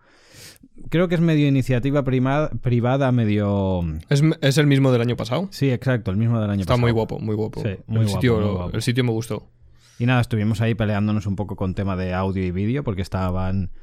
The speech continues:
Speaker 1: eh, Julio de la Iglesia, Fer, que es su socio, también estaba Pablo Moratinos y apareció alguno, algún que otro más.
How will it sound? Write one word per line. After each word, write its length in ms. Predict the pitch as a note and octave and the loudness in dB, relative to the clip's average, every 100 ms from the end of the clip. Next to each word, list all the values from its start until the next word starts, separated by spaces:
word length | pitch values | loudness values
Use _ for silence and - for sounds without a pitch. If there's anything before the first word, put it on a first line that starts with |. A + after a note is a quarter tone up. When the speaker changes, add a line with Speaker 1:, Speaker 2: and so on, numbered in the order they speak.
| - - - - | -8 -6 -4 -4
Speaker 1:
eh, 220 | F#2+ F#2 | -2 -4
Julio 300 | F2 G#2+ G2 | -2 -2 -2
de 140 | G2 F#2+ | -2 -2
la 180 | F#2 F#2 | -2 -2
Iglesia, 920 | G2+ A2+ A2+ - B2 A#2 A#2+ A#2+ A#2+ | -2 -2 -4 -4 -2 0 0 0 -2
Fer, 360 | - G2 G#2 - | -2 -4 -4 -4
que 100 | F#2+ | -8
es 60 | |
su 120 | - G2 | -6 -6
socio, 640 | A2+ G#2+ - A2+ A2 A2 | -2 -4 -2 -4 -2 -2
también 200 | F2+ F2+ | -2 -4
estaba 300 | - F2+ F2 | -4 -6 -4
Pablo 260 | F2+ F2+ F2 | -4 -4 -4
Moratinos 760 | F2 E2+ G#2+ A2 G#2+ G#2+ A2 | -4 -4 -4 -4 -4 -4 -4
y 60 | G2+ | -4
apareció 340 | F2+ E2+ D#2+ | -4 -6 -6
alguno, 500 | F2 F2+ F#2 F2+ F2+ | -4 -2 -2 -2 -4
algún 300 | F2 F2+ F2+ | -6 -6 -6
que 120 | - F2+ | -4 -6
otro 220 | F2 F2 | -4 -4
más. 360 | F#2 - - | -4 -6 -12